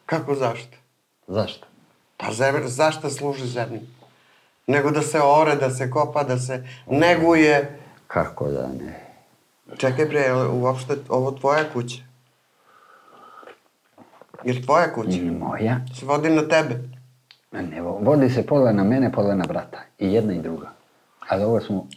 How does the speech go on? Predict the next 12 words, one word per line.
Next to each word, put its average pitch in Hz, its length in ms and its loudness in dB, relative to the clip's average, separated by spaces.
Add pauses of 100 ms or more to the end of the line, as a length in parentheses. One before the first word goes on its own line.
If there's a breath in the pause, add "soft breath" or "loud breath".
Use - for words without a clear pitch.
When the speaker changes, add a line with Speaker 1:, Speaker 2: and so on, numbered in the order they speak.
Speaker 1:
Čekaj, 123 400 0 (360 loud breath)
imate 127 380 2
dve 139 320 2
kuće. - 360 -10 (200)
Pa - 60 -8
Speaker 2:
Da. 113 120 -6
Speaker 1:
valjda 113 260 -2
se 135 180 0
jedna 139 280 2
vodi 143 300 2
na 139 100 4
jednog, 135 500 2